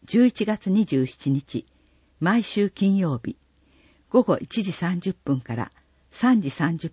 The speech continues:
分、全八回。なお、十月二十三日は休講。費用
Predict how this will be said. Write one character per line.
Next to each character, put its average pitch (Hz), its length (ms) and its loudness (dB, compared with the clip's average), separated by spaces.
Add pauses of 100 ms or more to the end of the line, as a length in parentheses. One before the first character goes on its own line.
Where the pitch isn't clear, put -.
(140)
分、 - 200 -4 (760)
全 233 380 4
八 - 320 -10
回。 - 280 -4 (960)
な 175 220 0
お、 131 100 -6 (320)
十 254 180 2
月 233 300 -2
二 233 140 6
十 165 160 2
三 175 300 -4
日 127 240 -6
は - 180 -4 (120)
休 165 200 -2
講。 - 420 -6 (800)
費 240 160 4
用 175 280 2